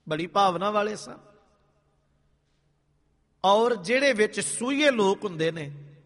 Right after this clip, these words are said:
ਖਬਰ ਤੇ ਅਕਸਰ ਨਿਕਲਦੀ ਹੈ ਵੀ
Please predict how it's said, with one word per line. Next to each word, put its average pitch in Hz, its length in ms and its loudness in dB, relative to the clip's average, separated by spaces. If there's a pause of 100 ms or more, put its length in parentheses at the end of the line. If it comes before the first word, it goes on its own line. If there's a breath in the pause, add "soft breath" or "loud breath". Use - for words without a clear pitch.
(880)
ਖਬਰ 208 300 2
ਤੇ 240 180 2
ਅਕਸਰ 254 280 2
ਨਿਕਲਦੀ 214 520 -2
ਹੈ 233 40 4
ਵੀ 247 280 -4